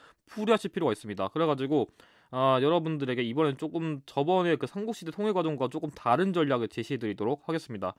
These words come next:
한 강의 시간은 제가 보기에 한 이십 분 정도면 다 끝날 것 같습니다.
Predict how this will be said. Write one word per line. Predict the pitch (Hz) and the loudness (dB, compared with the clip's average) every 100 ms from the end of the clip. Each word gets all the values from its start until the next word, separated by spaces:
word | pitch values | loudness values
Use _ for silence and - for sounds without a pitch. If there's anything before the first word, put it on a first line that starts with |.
| - - - - | -14 -20 -20 -6
한 | 170 170 | -2 -2
강의 | - 135 190 | 0 0 0
시간은 | 202 202 196 156 | -4 -2 -2 0
제가 | 143 165 | -2 -2
보기에 | 151 147 143 | -2 -2 -2
한 | 156 | -2
이십 | 113 - - | -6 -8 -8
분 | 190 | -4
정도면 | 175 156 147 | -4 -4 -4
다 | 127 117 | -4 -6
끝날 | 151 180 | -6 -8
것 | 214 | -8
같습니다. | 101 - 113 98 | -10 -8 -8 -8